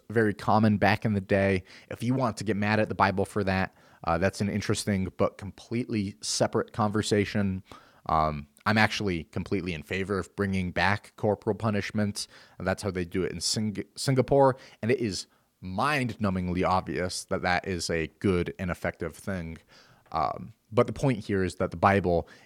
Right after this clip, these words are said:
it actually was protecting slaves from unjust corporal punishment. Uh, number four, if a slave does not want to serve his master, he can walk free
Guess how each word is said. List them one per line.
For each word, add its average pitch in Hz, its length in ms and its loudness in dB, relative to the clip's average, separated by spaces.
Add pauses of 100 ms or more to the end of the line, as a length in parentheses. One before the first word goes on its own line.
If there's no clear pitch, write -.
(100)
it 92 260 -2 (240)
actually 101 540 -2
was 85 260 -4
protecting 113 640 0
slaves 90 640 0 (180)
from 85 600 -4 (340)
unjust 95 760 0
corporal 85 360 -2
punishment. 82 720 -6 (400)
Uh, 113 100 6
number 139 240 8
four, 175 380 10
if - 140 -2
a 123 100 4
slave 151 500 2
does 127 200 0
not 143 260 2
want 151 260 0
to 139 120 -4
serve 147 280 2
his 131 220 2
master, 127 720 4 (180)
he 160 140 2
can 139 240 2
walk 139 260 12
free 147 540 4